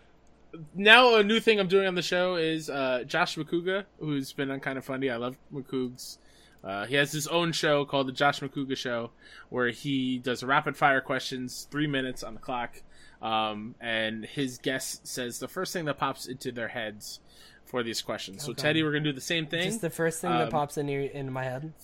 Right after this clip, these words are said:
Speaker 1: First answer that pops in your head.
Speaker 2: First
Speaker 1: Uh,
Speaker 2: answer,
Speaker 1: these
Speaker 2: okay.
Speaker 1: questions, in case you wanna do these to your friends at home, is from elfster dot com. Uh,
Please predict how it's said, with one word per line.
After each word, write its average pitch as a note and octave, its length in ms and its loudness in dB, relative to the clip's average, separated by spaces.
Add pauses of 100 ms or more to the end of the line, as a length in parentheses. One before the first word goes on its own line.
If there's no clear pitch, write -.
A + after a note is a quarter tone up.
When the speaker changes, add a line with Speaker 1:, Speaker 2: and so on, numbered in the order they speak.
(340)
Speaker 1:
First G#3+ 360 6
answer G#3+ 280 4
that F3+ 140 0
pops F#3 280 2
in F3+ 80 -4
your D#3+ 100 -4
head. E3 280 0
Speaker 2:
First D#3+ 100 -2
Speaker 1:
Uh, D3 80 4
Speaker 2:
answer, B2+ 120 0
Speaker 1:
these E3+ 200 0
Speaker 2:
okay. - 60 -18
Speaker 1:
questions, G3 560 2
in C#3+ 100 -6
case D#3 300 -2
you D3 80 0
wanna C3+ 180 0
do C3 160 -2
these B2 300 -4
to A#2 120 -6
your A2 200 -6
friends A#2 300 -8
at G2 80 -10
home, C3 320 -6 (360)
is D#3+ 160 -2
from G3+ 160 0
elfster G#3+ 520 2
dot F#3+ 220 -2
com. B2+ 400 -2 (180)
Uh, B2+ 420 -4